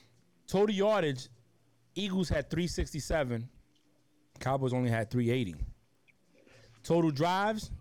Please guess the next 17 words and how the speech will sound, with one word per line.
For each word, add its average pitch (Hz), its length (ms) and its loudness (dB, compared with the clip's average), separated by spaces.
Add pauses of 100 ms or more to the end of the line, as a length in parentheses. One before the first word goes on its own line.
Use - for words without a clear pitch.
(220)
Eagles 139 300 -2
had 123 160 -2
twelve, 165 520 2
Cowboys 120 360 0
had 113 200 -2
thirteen. 113 540 -2 (1080)
Passing 170 380 0
yards, 160 460 0 (460)
Eagles 147 280 -2
had 131 200 -2
three 147 160 2
oh 135 80 4
three, 156 260 0
Cowboys 131 380 -2
had 120 160 -2
two 131 160 -4
twenty. 196 440 -2